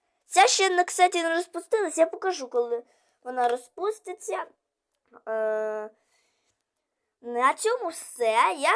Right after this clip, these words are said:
е, випущу другу частину, де пока-, е, дорозповім про ще п-, пару квітів. Може, у мене нові квіти ще з'являться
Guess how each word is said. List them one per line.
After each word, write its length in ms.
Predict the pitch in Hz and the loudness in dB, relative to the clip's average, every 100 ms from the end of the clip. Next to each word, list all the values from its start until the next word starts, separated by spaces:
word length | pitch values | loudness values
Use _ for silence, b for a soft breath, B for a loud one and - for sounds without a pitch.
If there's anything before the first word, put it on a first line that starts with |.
| 523 - | 0 -6
е, 280 | - 269 262 | -2 0 0
випущу 680 | 269 349 440 339 - 294 277 b b b - | 0 -4 -6 -10 -8 -6 -8 b b b -12
другу 360 | 285 349 330 | -4 -4 -4
частину, 640 | 285 277 285 302 302 339 415 | 0 0 0 -6 -8 -6 -6
де 80 | 349 | -6
пока-, 380 | 330 311 277 - | -6 -6 -6 -2
е, 480 | 254 254 247 247 240 | 2 4 4 4 2
дорозповім 1500 | 277 339 339 - - _ _ _ _ _ - 302 311 311 262 | 2 0 -2 -8 -20 _ _ _ _ _ -8 -8 -6 -8 -8
про 580 | 277 269 262 254 240 226 | 0 4 6 8 8 6
ще 540 | 247 - 311 277 240 233 - - | 0 -8 2 6 6 4 -10 -4
п-, 200 | 254 233 | 2 2
пару 360 | 233 254 233 | 4 4 4
квітів. 840 | 226 233 226 208 - 392 427 - - _ _ _ _ _ _ _ | 2 -6 -14 -14 -6 -4 -4 -12 -20 _ _ _ _ _ _ _
Може, 200 | 254 269 269 | -6 -6 -4
у 60 | |
мене 260 | 254 240 233 | -2 -2 0
нові 420 | 233 247 392 440 | 0 0 0 0
квіти 420 | - 381 370 359 | 0 -4 -2 -4
ще 240 | 359 339 339 | -2 -2 -2
з'являться 760 | 311 302 294 285 277 - 277 | 4 6 6 2 -4 -6 -8